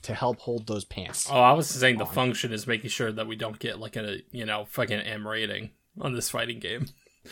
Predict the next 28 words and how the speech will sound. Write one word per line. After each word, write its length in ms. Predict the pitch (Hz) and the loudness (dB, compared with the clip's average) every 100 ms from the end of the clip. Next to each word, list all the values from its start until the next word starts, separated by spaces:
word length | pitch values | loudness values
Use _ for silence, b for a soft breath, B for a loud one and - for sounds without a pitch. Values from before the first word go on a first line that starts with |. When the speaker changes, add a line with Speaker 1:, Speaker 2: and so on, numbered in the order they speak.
| B - | B 0
Speaker 1:
Sure, 500 | - 180 104 87 143 | 4 4 2 -4 2
I 160 | 165 135 | 4 4
understand. 480 | 101 - - - - | 0 -6 -6 -12 -8
I 40 | 139 | -6
Speaker 2:
Mm-hmm. 180 | 113 117 | -4 -4
Speaker 1:
understand. 380 | 113 - - - | -6 -8 -10 -2
Speaker 2:
Are 60 | 143 | 4
those 260 | 277 381 | 6 6
Speaker 1:
But 80 | - | 4
Speaker 2:
speakers 640 | - - 123 151 156 143 | 4 2 -2 -2 -4 -6
embedded 680 | 117 107 - 101 107 131 120 - | -8 -8 -2 0 0 -2 -4 -10
into 340 | 107 - 117 | -10 -8 -8
her 140 | 110 | -8
jacket? 600 | 104 - - - 147 - - | -10 -12 -14 -8 -8 -8 -10
I 60 | |
just 220 | 156 - 120 | -10 -8 -6
realized 320 | 101 92 104 | -6 -4 -6
I'm 60 | - | -4
Speaker 1:
Yes. 260 | - - - | -4 -6 -8
Speaker 2:
sorry, 180 | - - | -12 -12
that, 140 | - - | -20 -16
Speaker 1:
Yeah. 180 | 92 - | -12 -10
Speaker 2:
that's 120 | - | -6
such 300 | - - - | -4 -4 -6
a 40 | - | -10
fucking 360 | - 85 - - | -14 -16 -20 -20
cool 300 | - 107 - | -16 -14 -14
idea 480 | - 175 160 165 | -14 -14 -8 -8